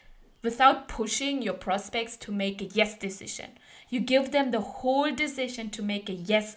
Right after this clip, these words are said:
or no because you're not in a rush. You don't need the money. You are in this abundance mindset. If not this prospect, another prospect will say yes to you. So a lot of thoughts around money and how much you make and how you feel about that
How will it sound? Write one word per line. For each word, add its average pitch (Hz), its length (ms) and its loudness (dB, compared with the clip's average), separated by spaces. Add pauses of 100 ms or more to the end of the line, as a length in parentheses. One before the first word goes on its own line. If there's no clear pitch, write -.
or 202 220 6
no 190 440 2 (520)
because 294 320 2
you're 294 120 6
not 302 160 0
in 269 120 0
a 254 80 0
rush. - 500 2
You 226 80 -4
don't 285 160 4
need 277 180 0
the 262 100 2
money. 233 420 0 (280)
You 233 120 6
are 240 120 10
in 247 140 2
this 233 220 -2
abundance 254 560 4
mindset. 220 480 0
If 196 180 -4
not 214 240 0
this 240 140 0
prospect, 269 580 0
another 214 320 2
prospect 214 460 -6
will 208 80 0
say 196 180 0
yes 185 300 0
to - 180 -12
you. - 180 -12 (520)
So 247 400 6
a 247 80 6
lot 277 180 6
of 349 100 4
thoughts 240 520 6
around 202 360 2
money 208 400 2
and 208 200 -2
how 214 200 0
much 208 320 -2 (280)
you 208 180 2
make 185 540 0 (760)
and 226 200 2
how 202 180 4
you 214 180 2
feel 311 380 4
about 190 480 6
that 185 300 2